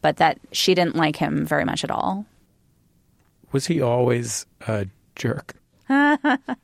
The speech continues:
Speaker 2: I'm just gonna go ahead and take it as read.
Speaker 1: <laughs>
Speaker 2: One of the,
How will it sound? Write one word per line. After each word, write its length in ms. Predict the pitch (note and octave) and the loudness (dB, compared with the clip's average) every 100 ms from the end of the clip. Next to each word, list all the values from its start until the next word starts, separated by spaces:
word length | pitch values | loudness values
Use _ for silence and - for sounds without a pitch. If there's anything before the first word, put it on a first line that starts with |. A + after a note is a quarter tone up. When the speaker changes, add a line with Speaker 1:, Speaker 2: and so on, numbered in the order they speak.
| D4+ - - - - - | -14 -18 -18 -16 -16 -2
Speaker 2:
I'm 380 | G#4 F4+ F#3 A3+ | 2 4 4 4
just 160 | - - | 2 2
gonna 200 | G#3+ - | 2 4
go 120 | F#3 | 6
ahead 160 | F3 | 6
and 120 | D#3 - | 4 0
take 260 | F3 F3+ | 2 4
it 140 | F4+ E3 | 6 6
as 200 | D#3+ F3 | 6 6
read. 540 | - D3 B2+ A#3+ A#3+ C#4+ C4 - B3 C4 B3 B3 A#3 B3 B3+ - - - | 6 6 4 2 0 -2 -2 -2 0 0 0 0 0 0 -2 -10 -16 -8
Speaker 1:
<laughs> 120 | B2+ | -2
Speaker 2:
One 180 | C3+ D#3 | 2 2
of 100 | E3+ | 4
the, 300 | D3+ C#3+ C#3+ | 4 4 2